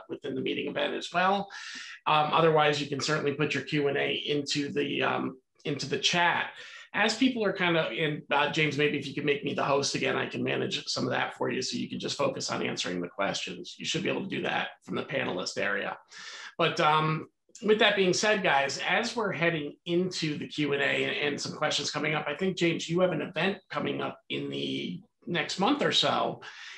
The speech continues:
and it's an event that you hold a few different times a year. So maybe you'd like to share with people what, um, what that's all about and, um,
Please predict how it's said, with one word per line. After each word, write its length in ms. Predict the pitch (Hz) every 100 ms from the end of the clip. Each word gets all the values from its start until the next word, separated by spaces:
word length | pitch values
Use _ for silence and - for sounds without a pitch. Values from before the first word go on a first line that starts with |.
| -
and 140 | 170 175
it's 120 | 175
an 120 | 170
event 340 | 160 175 170 165
that 240 | 147 -
you 140 | 160
hold 200 | 143 170
a 60 | 160
few 220 | - 170
different 320 | 165 151 151
times 320 | 139 147 143 143
a 40 |
year. 200 | 160 160
So 180 | - 156
maybe 140 | 160
you'd 100 | 175
like 140 | 175 175
to 80 |
share 200 | - 175
with 120 | 175 -
people 260 | 156 -
what, 260 | 143 - -
um, 320 | 139 143 - - - -
what 160 | 165
that's 240 | 175 202 -
all 180 | 151 135
about 360 | 127 131 -
and, 300 | - 127 123
um, 460 | 127 127 123 123